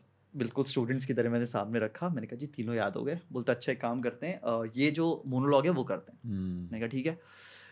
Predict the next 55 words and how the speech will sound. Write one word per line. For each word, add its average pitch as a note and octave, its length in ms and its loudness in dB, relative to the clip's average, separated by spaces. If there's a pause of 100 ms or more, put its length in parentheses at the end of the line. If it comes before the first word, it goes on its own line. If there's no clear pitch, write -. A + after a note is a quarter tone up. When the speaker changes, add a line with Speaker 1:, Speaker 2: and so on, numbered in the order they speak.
(340)
Speaker 1:
यार F#3+ 320 12
मैंने A3+ 180 8
दो D3 220 10
टेक G3 260 10
दिए C#3+ 100 10
होंगे, D3 260 8 (260)
उन्होंने C#3 240 8
अपने E3+ 160 4
फोन D3+ 240 4
पे E3+ 80 6
रिकॉर्ड D3+ 280 6
किया। F#3+ 200 -2
बोलते, F3 160 8
"हाँ G#3 100 10
ठीक F#3 140 4
है, C3+ 60 2
ठीक A#2+ 160 -2
है, A2 60 0
ठीक A2 120 -8
है।" - 120 -14
मैंने C#3+ 100 -2
कहा, F3 80 2
"बाकी D3 240 8
दो E3+ 120 4
सीन?" G3 140 2
बोलते, A#3 180 8
"नहीं, B3+ 120 8
जरूरत E3 260 6
ही G3+ 40 2
नहीं F#3 100 2
पड़ेगी।" G#2+ 300 -2 (460)
तो E3+ 60 4
मेरे E3 140 8
को G3 60 8
Speaker 2:
<laughs> - 0 -
Speaker 1:
लगा G#3+ 160 12
जरूरत F#3 320 12
नहीं A3 100 8
पड़ेगी G#3 200 10
मतलब C4+ 260 10
आप G#3 260 12
कर G#3 140 10
ही G#3+ 60 10
नहीं A3 120 12
पाओगे, E3 280 12
आप D#3+ 120 12
जाओ। D3 240 12
<laughs> - 60 10
उनकी - 140 12
Speaker 2:
हम्म। F3+ 180 12
Speaker 1:
जरूरत E3+ 400 12
ही F3+ 60 12
नहीं D3 140 10
है। A#2+ 180 6
Speaker 2:
हम्म। G#2 400 6